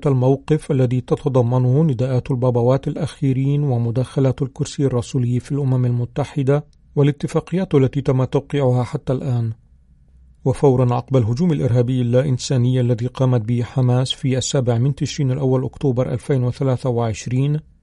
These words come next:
أدان البابا فرانسيس هذه المجزرة وطلب أكثر من مرة علنًا بإطلاق سراح جميع الرهائن.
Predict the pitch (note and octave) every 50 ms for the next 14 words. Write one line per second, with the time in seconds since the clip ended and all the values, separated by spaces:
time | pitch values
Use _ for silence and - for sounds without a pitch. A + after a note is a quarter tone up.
0 | _ - C3+ A#2+ C3+ C3 B2+ B2 A#2+ A#2 B2+ B2 A#2 B2+ - - - B2+ A2 -
1 | - D#3+ D3 - - D3+ C#3+ C3 B2 B2+ B2+ B2+ A#2+ A#2 G#2 G#2+ A2 B2 B2+ B2+
2 | C3+ D3 D3 C3+ B2 A#2 - C#3+ C3+ B2+ A#2+ A#2+ C3 C3+ - - - D3+ B2+ B2+
3 | B2 A#2+ A#2+ A#2+ B2 A#2+ A#2 B2 B2 A#2 A2+ A#2+ B2 B2+ B2+ B2 C3 C3+ C3 B2
4 | B2+ B2 - - C#3 B2 - - - D3+ C#3 C3 A#2 - - - C3 A#2+ B2+ B2+
5 | A#2+ B2 A#2 B2+ A#2 A#2 C3 B2+ B2 C3 A#2+ A#2+ B2